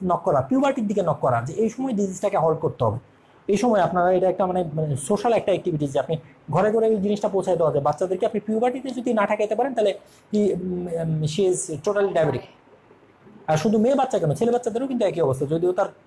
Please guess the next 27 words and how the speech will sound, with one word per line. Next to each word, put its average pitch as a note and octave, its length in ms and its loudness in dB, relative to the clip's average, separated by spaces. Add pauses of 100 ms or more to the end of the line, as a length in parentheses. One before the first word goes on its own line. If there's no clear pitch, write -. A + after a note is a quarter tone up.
polycystic F3+ 440 0
ovarian E3 340 4
syndrome C#3 320 0
হবে B2+ 140 2
না, C#3+ 120 2
কিন্তু E3 220 -2
metabolic D#3 380 2
syndrome C3 300 0
হয়ে A2 120 0
যাবে। G#2+ 160 -6 (360)
তাহলে G3 180 4
one F#3 220 4
third A#3+ 200 0
patient A#3 300 0
তারা G#3+ 280 2 (180)
প্রি G3 140 2
ডায়াবেটিক। D3 360 2 (160)
আর G3 160 2
বলা A3 200 4
হইতেছে G3 400 2
যে C#3+ 120 0
তাদের E3+ 260 2
মধ্যে F#3+ 320 2 (220)
cardiac C4+ 420 2
ইস্যুগুলো A#3 380 -2
খুবই G#3+ 300 -2
বেশি, F3+ 300 0